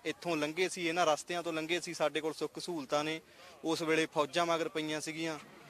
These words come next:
ਤਾਂ ਲੋੜ ਆ ਕਿਤੇ ਨਾ ਕਿਤੇ ਅਸੀਂ ਸੋਚੀਏ, ਜਿਹੜੀਆਂ ਉਹਨਾਂ ਨੇ ਕੁਰਬਾਨੀਆਂ ਕੀਤੀਆਂ, ਸਾਡੇ ਵਾਸਤੇ ਕੀਤੀਆਂ, ਤੇ ਅਸੀਂ ਉਹਨਾਂ ਕੁਰਬਾਨੀਆਂ ਦਾ ਮੁੱਲ ਤਾਂ ਨਹੀਂ ਪਾ ਸਕਦੇ, ਪਰ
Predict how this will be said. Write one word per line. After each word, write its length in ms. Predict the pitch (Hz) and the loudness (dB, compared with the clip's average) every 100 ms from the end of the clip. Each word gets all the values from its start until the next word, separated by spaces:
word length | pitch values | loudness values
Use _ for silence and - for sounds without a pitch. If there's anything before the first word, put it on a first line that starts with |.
| - | 2
ਤਾਂ 100 | 226 | 8
ਲੋੜ 200 | 240 262 | 8 10
ਆ 80 | 262 | 8
ਕਿਤੇ 180 | 226 220 | 8 4
ਨਾ 80 | |
ਕਿਤੇ 160 | 214 214 | 4 4
ਅਸੀਂ 140 | 196 | 2
ਸੋਚੀਏ, 640 | 196 180 175 190 185 185 190 - - - - - - - 143 | 0 0 0 2 6 8 6 -4 -20 -20 -20 -20 -20 -14 4
ਜਿਹੜੀਆਂ 360 | 190 202 226 | 8 10 10
ਉਹਨਾਂ 160 | 220 220 | 8 8
ਨੇ 80 | 214 | 6
ਕੁਰਬਾਨੀਆਂ 460 | 190 180 180 190 | 8 8 6 2
ਕੀਤੀਆਂ, 260 | 175 180 190 | 0 -2 2
ਸਾਡੇ 300 | 185 165 185 | 4 6 6
ਵਾਸਤੇ 360 | 175 165 180 | 6 6 2
ਕੀਤੀਆਂ, 380 | 156 151 170 196 | -2 -2 0 2
ਤੇ 160 | 240 226 | 6 6
ਅਸੀਂ 180 | 220 240 | 6 6
ਉਹਨਾਂ 160 | 247 | 6
ਕੁਰਬਾਨੀਆਂ 600 | 240 196 185 196 214 214 | 8 10 10 10 6 6
ਦਾ 320 | 190 196 208 | 8 10 10
ਮੁੱਲ 360 | 202 175 185 208 | 6 4 4 6
ਤਾਂ 180 | 233 214 | 6 6
ਨਹੀਂ 100 | 196 | 6
ਪਾ 200 | 180 180 | 8 8
ਸਕਦੇ, 280 | 208 196 202 | 6 4 6
ਪਰ 260 | 220 226 | 8 6